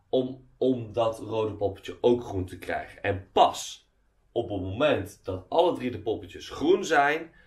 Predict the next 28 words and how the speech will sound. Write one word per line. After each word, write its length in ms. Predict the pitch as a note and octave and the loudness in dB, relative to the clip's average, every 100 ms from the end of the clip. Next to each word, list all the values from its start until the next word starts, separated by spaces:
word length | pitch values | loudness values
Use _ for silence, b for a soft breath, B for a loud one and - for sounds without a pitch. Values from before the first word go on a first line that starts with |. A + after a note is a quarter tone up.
| b | b
mag 380 | G#2 C3 C3 - | 0 2 2 -2
je 80 | A#2+ | 0
daadwerkelijk 680 | A2+ G#2+ G#2 G2+ G2 F2+ - | 0 2 2 2 0 -10 -12
spreken 580 | - F2 E2+ E2 D2+ b b - | -6 -6 -4 -6 -8 b b -12
van 540 | - A#2 G#2+ G#2+ - _ | 0 2 2 0 -12 _
een 180 | G2+ G2 | -8 -6
goede 300 | - F2+ F#2+ | -2 0 2
oplossing. 640 | C3 C#3 A#2+ - F#2 D#2+ - - b | 2 4 4 2 0 -8 -12 -20 b
En 160 | b F#2 | b 2
als 200 | A2+ - | 2 0
je 100 | - | 0
uit 260 | G2 F#2+ - _ _ | 2 0 -4 _ _
twee 320 | - C#3+ C3+ | 2 4 4
componenten 680 | B2+ A2 F#2 F#2+ A2 C#3+ - | 2 -6 -4 0 0 0 -6
bestaat, 580 | A2+ - G#2+ A#2+ B2+ - | -10 -2 2 2 0 -6
hè, 200 | G#2+ B2 | 0 2
dat 180 | G#2 - | 0 -2
de 60 | |
me-, 240 | G2 G#2+ - | -4 -4 -2
twee 380 | B2+ B2 A2 G2 | 2 4 2 -2
van 220 | G2+ F#2+ | -2 0
de 160 | F#2+ | -2
drie 300 | F2+ G2 G2 | -2 -4 -4
zijn 220 | F2+ F#2 F2+ | -2 -2 0
happy 280 | G2+ - | -2 0
met 180 | F#2 E2+ | -4 -4
de 80 | F#2 | 0
linkerhand 640 | G#2 C3 B2 F#2 F2+ F2 | 2 2 0 -2 -2 -2